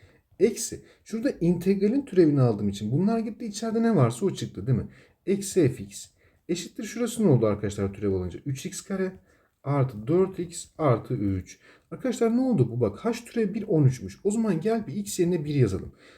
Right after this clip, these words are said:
O zaman h türev bir eksi f bir eşittir. Şurası üç çarpı birin karesi artı dört çarpı bir artı üç. Arkadaşlar h türev bir on üçmüş. Bak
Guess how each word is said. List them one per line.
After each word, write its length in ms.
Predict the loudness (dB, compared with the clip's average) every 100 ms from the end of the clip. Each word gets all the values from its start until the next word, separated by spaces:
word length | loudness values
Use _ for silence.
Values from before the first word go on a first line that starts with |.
| _ -10
O 100 | 0
zaman 240 | 2 2
h 320 | 2 -2 -2
türev 320 | -2 2 2
bir 80 | -2 -10 -20 _ _ _ _ -4
eksi 440 | -2 -2 -6 -4
f 280 | 0 0 0
bir 360 | -6 -6 -10 _ _ -20 _ _
eşittir. 400 | -6 -6 -8 -6
Şurası 380 | -6 -4 -4 -4
üç 280 | -6 -8 -4
çarpı 420 | 2 2 2 0
birin 220 | 0 0
karesi 460 | 2 2 2 -2 -14 -18 _ _ _ -4
artı 500 | -2 -2 -4 -6 -6 _ _ 4
dört 240 | 4 4
çarpı 400 | 2 2 2 0
bir 220 | -2 -4 -6
artı 360 | 2 4 4 -2
üç. 240 | -8 -12 -20 _ _
Arkadaşlar 400 | -6 0 0 2
h 340 | -2 0 -2 -2
türev 260 | -2 0
bir 80 | 4
on 160 | 6 6
üçmüş. 440 | 4 -2 -8 -6
Bak 160 | -6